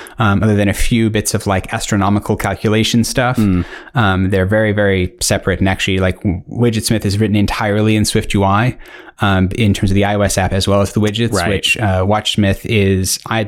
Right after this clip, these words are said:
Speaker 1: is U I Kit on the I O S side and, uh, Swift U I only on the watch. Um, but I just, like, rewrote all that in Swift U I and learned Swift U I and, um, kinda went down that road. And, yeah, I guess it kinda wor-, it, it worked out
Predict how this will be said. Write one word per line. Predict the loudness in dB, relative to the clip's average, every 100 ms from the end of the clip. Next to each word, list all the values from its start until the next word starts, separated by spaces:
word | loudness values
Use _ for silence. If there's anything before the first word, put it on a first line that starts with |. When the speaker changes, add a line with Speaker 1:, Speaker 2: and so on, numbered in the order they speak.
| -2
Speaker 1:
is | 0 2 2 4
U | 2
I | 0
Kit | -2 -2 -2 -6 -12 _
on | 0 2
the |
I | 2 2
O | 2
S | 0 -2
side | -2 0 0 -2 0
and, | 0 0 -4 -8 -6 -6 -2
uh, | -2 0 -2 -4
Swift | -6 -4 -2 0
U | 0
I | 2
only | 2 2
on | 2
the | 2
watch. | 0 0 -4 -8 -14 -18 -16 -18 -4
Um, | 0 2 2 2
but | 2
I | 0
just, | -2
like, | -2 2
rewrote | 2 4 2
all | 2 2
that | 2
in | 2
Swift | 2 0 0
U | 0
I | 2 2
and | 2
learned | 2 2
Swift | 0 0
U | 2 2
I | 2 2
and, | 2 2 0 -6 -18 -10 0
um, | 0 2
kinda | 0 0
went | 0
down | 0 0
that | 0
road. | 2 2 2 0
And, | 0 0 2 0 -2 -8 -4
yeah, | -2 0
I | 2
guess | 0 -2
it |
kinda | -2 -2 0
wor-, | 0
it, | 0 0 2
it |
worked | 0 0
out | -2 -2 -6